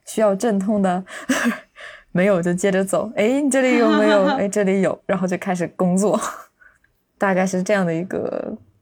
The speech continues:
Speaker 1: 就是通过这样的一个方式去讲故事吧，然后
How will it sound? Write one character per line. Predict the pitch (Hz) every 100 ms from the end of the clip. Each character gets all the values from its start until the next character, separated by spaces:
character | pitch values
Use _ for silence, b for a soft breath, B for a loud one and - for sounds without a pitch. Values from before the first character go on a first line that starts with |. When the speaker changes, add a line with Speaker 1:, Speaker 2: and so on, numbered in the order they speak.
| _ _ _ _
Speaker 1:
就 | -
是 | 196 196
通 | 214
过 | 208 208 196 _ _ _ _
这 | 247
样 | 214
的 |
一 | 190
个 |
方 | 196 208 233
式 | 254
去 | - 190
讲 | 185 180
故 | 185 185
事 | -
吧， | - - _ _
然 | - 185
后 | 175 175 - 87